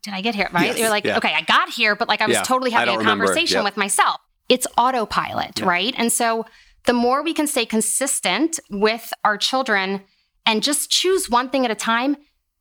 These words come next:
Speaker 1: that becomes autopilot. So then it releases their brain from having to function and think about everything else. Same with our, like, a child's brain is the same as ours, right? So, like,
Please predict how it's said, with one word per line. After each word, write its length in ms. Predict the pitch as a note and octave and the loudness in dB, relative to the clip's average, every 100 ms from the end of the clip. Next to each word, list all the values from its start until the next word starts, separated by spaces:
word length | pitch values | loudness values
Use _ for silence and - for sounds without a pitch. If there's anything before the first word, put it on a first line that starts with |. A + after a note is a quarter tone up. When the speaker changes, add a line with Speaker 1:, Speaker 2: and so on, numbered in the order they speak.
| _ _ _ | _ _ _
Speaker 1:
that 360 | F#3+ G3 B3 C#4+ | -6 2 2 2
becomes 320 | C#4 C4 A#3+ - | -2 -2 0 0
autopilot. 600 | B3+ C4+ C4 A3 G#3+ - | 0 -2 -2 -2 -2 -2
So 140 | A#3 | -2
then 160 | A3 A3 | -2 -2
it 100 | G#3+ | -2
releases 640 | G#3+ G#3 A#3+ - A3+ F#3 | -2 -2 -2 -2 -6 -2
their 160 | G#3 | -2
brain 380 | G3 G3 G#3 G3+ | 0 0 0 0
from 120 | G3+ G3 | 0 -2
having 280 | G3+ G3 | -2 -2
to 40 | F#3 | -2
function 380 | - G3+ G3+ G3+ | -2 -2 -2 -2
and 120 | G3 | -4
think 160 | F#3+ | -4
about 220 | G3+ F#3+ - | -2 -2 -2
everything 440 | F#3 F#3+ F#3 F#3 | -2 -4 -2 0
else. 180 | G#3 A#3+ | 0 -2
Same 260 | - E4 | 0 0
with 140 | E4+ E4+ | 0 0
our, 200 | E4+ F#4 - | -2 -2 -2
like, 200 | A3+ A3 _ _ _ _ _ | -2 -4 _ _ _ _ _
a 60 | A#3+ | -4
child's 320 | - F4+ A4+ | 0 -2 -2
brain 200 | - E4+ | -2 -2
is 100 | C#4 | -2
the 60 | A#3 | -2
same 200 | C4 B3+ | -2 0
as 120 | A#3+ | 0
ours, 360 | D#4 E3+ - G3+ | 0 0 -4 -2
right? 200 | A#3 - | -2 -2
So, 80 | A#3+ | -2
like, 240 | A3+ | -2